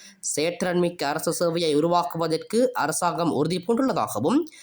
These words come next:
இதற்காக அரச நிர்வாக அதிகாரிகளின் அர்ப்பணிப்பை எதிர்பார்ப்பதாகவும் அனுரகுமார திசாநாயக்க தெரிவித்துள்ளார். குடிமக்கள் மீதான அரசு அதிகாரிகளின் பொறுப்பை சுற்றறிக்கைகள் அல்லது கட்டளைகளால் கட்டுப்படுத்த முடியாது என்றும், குடிமக்கள் விரும்பும் நாட்டை உருவாக்க முயற்சிகள் மேற்கொள்ளப்பட வேண்டும் குறிப்பிட்டுள்ளார்.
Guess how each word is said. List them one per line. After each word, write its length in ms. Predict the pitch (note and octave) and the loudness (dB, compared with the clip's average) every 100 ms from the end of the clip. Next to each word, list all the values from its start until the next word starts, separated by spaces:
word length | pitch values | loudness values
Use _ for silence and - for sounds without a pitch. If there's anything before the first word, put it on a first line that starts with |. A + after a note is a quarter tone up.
| - | -16
இதற்காக 800 | - C3+ D#3+ F#3 F3 D#3 G#3+ C#4 | -6 -4 0 2 2 2 0 0
அரச 380 | - C#3 D#3+ E3+ | 0 0 0 2
நிர்வாக 420 | D#3+ E3 F3+ F3 | 2 4 2 2
அதிகாரிகளின் 640 | D#3+ E3+ F3 E3 E3 E3+ D3 | -2 0 0 0 0 0 0
அர்ப்பணிப்பை 680 | C3 - F#3 E3 E3+ F3 C#3+ | -2 -4 -2 -2 -2 -4 0
எதிர்பார்ப்பதாகவும் 1000 | C3+ E3+ - F3 F3 F3 D#3+ D#3 D#3 D#3+ | -2 -2 0 0 0 0 0 0 0 0
அனுரகுமார 520 | A2+ C#3 E3 E3+ D#3 | -2 -2 0 0 0
திசாநாயக்க 440 | C3 C#3+ G3 G3 G3 | 0 -2 0 0 0
தெரிவித்துள்ளார். 800 | G3 G#3+ E3 A#2+ G#2+ A#2+ D#3 D#3 - - - - - - | -2 -2 -2 -2 -2 0 0 0 -6 -20 -20 -20 -18 -2
குடிமக்கள் 560 | A#3 C#4+ D4+ D4+ C4 | 2 4 2 2 0
மீதான 380 | A#3 A#3+ B3 A#3 | 2 2 2 2
அரசு 280 | G3+ A3 - | 0 0 -2
அதிகாரிகளின் 600 | G#3 A3 G#3+ G#3+ G#3+ G3 | 0 2 2 2 0 0
பொறுப்பை 600 | F3 F#3+ G3+ A3 B3+ D4+ - | -2 -2 -2 0 0 0 0
சுற்றறிக்கைகள் 640 | D#3+ G#3+ G#3+ G#3 G3 G#3 | -2 0 -2 -2 -2 0
அல்லது 440 | F#3 F3 F#3+ D4 D4+ | 0 2 2 2 0
கட்டளைகளால் 580 | E3 - G3 G3 F#3+ D#3 | -4 -2 -2 2 0 0
கட்டுப்படுத்த 540 | - F3 G3 G3+ - | -2 -2 -4 -6 -2
முடியாது 460 | D#3+ E3+ G3+ A3 A3 | 0 0 2 0 0
என்றும், 420 | B2 A#2 A3 E4 - - - - | 0 0 0 0 -4 -20 -20 -4
குடிமக்கள் 520 | D3+ F#3 F#3+ - F3 | -2 0 -2 -2 -2
விரும்பும் 360 | E3 F#3 F#3 | 0 0 2
நாட்டை 320 | E3 E3 E3+ F3+ | 2 2 0 0
உருவாக்க 480 | E3+ F3+ F3+ - | 2 2 0 2
முயற்சிகள் 500 | B3 G3+ G3 - F3+ | 2 2 -2 -4 0
மேற்கொள்ளப்பட 560 | D3+ F3 F#3+ F#3+ F#3 E3 | 0 0 0 -2 0 0
வேண்டும் 360 | F3+ G3+ A#3 A#3 | 0 2 0 0
குறிப்பிட்டுள்ளார். 560 | A3 - A#2+ B2 D#3 | -2 -2 -2 0 0